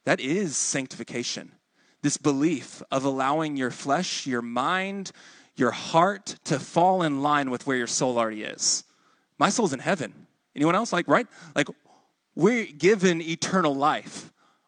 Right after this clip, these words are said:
already. But moving forward is allowing every bit of what is going on in my life to fall in suit with what I've already been claimed, a child of God,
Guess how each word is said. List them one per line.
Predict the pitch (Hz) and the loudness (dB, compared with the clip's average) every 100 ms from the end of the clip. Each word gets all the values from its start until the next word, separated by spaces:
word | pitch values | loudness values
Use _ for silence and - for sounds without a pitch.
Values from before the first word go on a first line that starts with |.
| _ | _
already. | 147 175 156 156 110 - _ _ _ _ _ _ _ _ _ _ _ _ _ _ - | 6 8 8 4 0 -8 _ _ _ _ _ _ _ _ _ _ _ _ _ _ 2
But | 185 | 4
moving | 165 240 214 | 6 6 4
forward | 170 - 220 214 185 156 | 0 4 6 8 6 4
is | 143 | 2
allowing | 151 156 160 160 147 | 0 2 2 2 -2
every | - 151 190 214 262 | -2 -2 -2 -2 -2
bit | 180 - 170 247 - - - _ _ _ _ _ _ _ - | -2 0 0 -2 -6 -10 -10 _ _ _ _ _ _ _ 0
of | 160 143 | 2 4
what | 175 | 4
is | 180 - | 4 0
going | 185 170 | 0 2
on | 165 | 0
in | 165 | 0
my | 147 143 | 0 0
life | 139 143 220 226 - - _ _ | 0 -2 -2 -8 -16 -20 _ _
to | - 165 | 2 2
fall | - 175 165 | 2 2 2
in | 156 147 | 0 -2
suit | - - 170 113 - - | -2 2 2 2 -6 -6
with | 143 - | -6 -2
what | 135 | 0
I've | 127 | 0
already | 131 135 131 | 0 0 -2
been | 131 123 117 _ _ - | -4 -8 -10 _ _ -14
claimed, | 107 123 104 120 - _ _ _ _ - | -8 -8 -8 -14 -20 _ _ _ _ -20
a | - | -12
child | - - 143 117 - - - _ _ | -6 -2 0 -2 -6 -16 -20 _ _
of | 120 - | -10 -6
God, | 160 110 | -4 -4